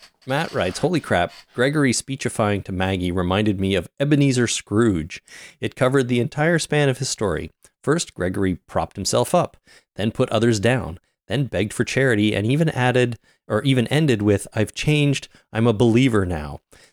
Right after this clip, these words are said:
The only difference is I think he's still a weaselly piece of shit.'"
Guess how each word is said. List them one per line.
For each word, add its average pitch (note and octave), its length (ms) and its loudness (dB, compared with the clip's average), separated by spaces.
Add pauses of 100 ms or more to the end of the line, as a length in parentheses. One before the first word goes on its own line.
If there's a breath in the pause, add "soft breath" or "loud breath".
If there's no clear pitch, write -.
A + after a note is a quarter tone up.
(140 soft breath)
The G2+ 80 -4
only C#3 200 4
difference B2 480 0
is F#2 360 0 (100)
I A2 160 0
think G2 280 -6
he's - 200 -2
still G2+ 280 0
a F2+ 80 2
weaselly F#2+ 480 0
piece - 220 -4
of - 60 -4
shit.'" - 340 -4